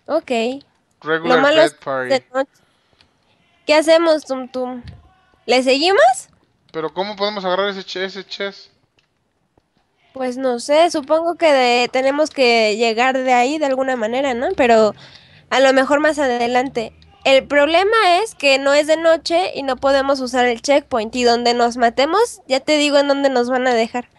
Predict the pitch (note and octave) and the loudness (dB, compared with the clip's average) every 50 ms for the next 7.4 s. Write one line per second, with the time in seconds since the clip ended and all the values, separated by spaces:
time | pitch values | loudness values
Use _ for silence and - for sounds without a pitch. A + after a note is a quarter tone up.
0 | _ _ _ _ _ _ _ _ _ _ _ - G3 F#3+ E3+ D3 C#3 C3+ C3+ C3 | _ _ _ _ _ _ _ _ _ _ _ -16 -14 -12 -12 -12 -12 -12 -14 -12
1 | C3 D#3 F3+ E3+ C#3+ C3+ C3 C3+ C#3+ D3+ D#3+ E3+ E3+ D#3 D3 D3 E3 F3 E3 D#3 | -12 -12 -10 -10 -12 -12 -16 -14 -14 -14 -12 -12 -14 -16 -16 -16 -16 -10 -4 -4
2 | D3+ C3+ - - D3+ D3+ D3 D#3 F3 F#3+ - - - G#3 G#3 G#3 G#3 G#3 A3 A3 | -4 -4 -2 -2 -2 0 2 4 2 2 2 2 0 2 4 4 4 4 2 -2
3 | A3 C#4 D4 G#4+ A#4+ _ _ _ _ _ _ _ _ _ - - _ _ - _ | -4 -8 -10 -10 -12 _ _ _ _ _ _ _ _ _ -20 -20 _ _ -20 _
4 | _ _ F3 F#3+ - A#3 A#3 A#3+ A3+ G3+ G#3 A#3 B3+ D4+ F#4 G#4 A4 A4 A4 G#4+ | _ _ -20 -16 -8 -4 -4 -2 -2 0 0 2 2 4 6 6 6 6 6 6
5 | G#4+ A4 G#4 F#4+ G4 F4+ F#4+ A4 A4+ - G4 F4 D4 - C4+ B3+ B3 B3 - A3+ | 4 4 4 4 4 4 4 2 2 2 0 0 0 -2 -10 -10 -10 -8 -6 -6
6 | A3 A3+ A3 - - - _ _ - - - _ _ - D3 C#3+ C#3 C#3 C3+ C3+ | -6 -6 -10 -12 -18 -20 _ _ -20 -20 -20 _ _ -20 -16 -16 -14 -14 -14 -14
7 | C3+ C3+ C3+ C3+ C3+ C3+ C3 C3 | -14 -16 -16 -16 -16 -16 -16 -14